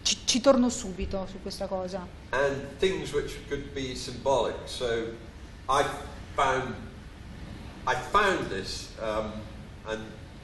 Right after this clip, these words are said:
Speaker 2: this word eel, which is a fish.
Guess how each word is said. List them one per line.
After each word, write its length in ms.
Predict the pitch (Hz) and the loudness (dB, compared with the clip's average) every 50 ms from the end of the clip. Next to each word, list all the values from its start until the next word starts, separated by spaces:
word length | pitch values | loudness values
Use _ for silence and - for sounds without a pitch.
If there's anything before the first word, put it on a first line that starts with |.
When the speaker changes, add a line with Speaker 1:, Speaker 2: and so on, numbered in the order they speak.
| - - - - | -14 -14 -12 -10
Speaker 2:
this 380 | - 156 - - - - - - - - - - - - - - - | -8 -8 -6 -6 -8 -8 -10 -10 -12 -12 -10 -10 -10 -10 -10 -8 -2
word 400 | 113 120 113 110 110 110 110 - | 2 4 6 6 6 4 2 -2
eel, 400 | 135 127 123 120 120 123 120 113 110 | -4 -2 -2 -2 -2 -2 -2 -4 -6
which 200 | 107 - - - | -6 -6 -6 -8
is 200 | 101 - - - - - | -8 -8 -8 -10 -10 -10
a 40 | - - - | -10 -8 -4
fish. 220 | - 107 - - | -2 -2 -2 -2